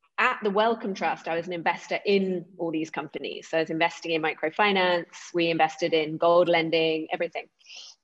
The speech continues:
And I would spend a lot of time on the ground. And at the Wellcome Trust, we were privileged to have a long time horizon. So we did deep research, and I spent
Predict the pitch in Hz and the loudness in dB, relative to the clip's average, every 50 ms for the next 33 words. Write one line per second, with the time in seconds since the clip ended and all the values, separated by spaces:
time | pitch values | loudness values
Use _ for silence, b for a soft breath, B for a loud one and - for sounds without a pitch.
0 | _ _ _ _ _ - - 214 208 202 202 202 202 196 202 202 214 202 196 190 | _ _ _ _ _ -12 -2 2 4 6 6 6 6 4 4 4 4 6 6 8
1 | 190 185 185 185 - 196 190 185 185 180 180 175 175 170 165 165 156 - - 196 | 8 6 6 4 2 0 2 2 2 2 2 2 2 2 2 2 -2 -2 0 2
2 | 196 196 202 202 196 202 214 226 233 - 285 262 - 226 180 170 - - 180 175 | 2 4 4 4 4 6 4 4 2 2 -2 -2 0 0 0 0 0 0 0 0
3 | 175 - 220 190 196 180 165 156 - - - - - - _ - 170 170 170 175 | -2 -4 -6 -6 -2 -2 -2 -2 -2 -6 -10 -16 -18 -16 _ -8 -4 -2 0 0
4 | 170 175 175 175 170 - - 160 160 156 156 156 127 107 - - - - B B | 2 2 0 0 -4 -4 -4 -6 -6 -4 -4 -6 -6 -6 -6 -10 -14 -16 B B
5 | B B B B - 190 180 185 170 190 180 170 185 202 240 240 247 247 - - | B B B B -2 0 0 2 2 2 0 0 -2 -2 0 0 0 -2 0 0
6 | 190 175 170 - 156 113 110 - - - - - - 165 165 170 170 170 - - | 0 0 0 0 -2 -2 -2 -2 -4 -8 -14 -10 -8 -4 0 0 0 0 -2 0
7 | - 185 175 170 170 - | 2 2 2 2 -2 -6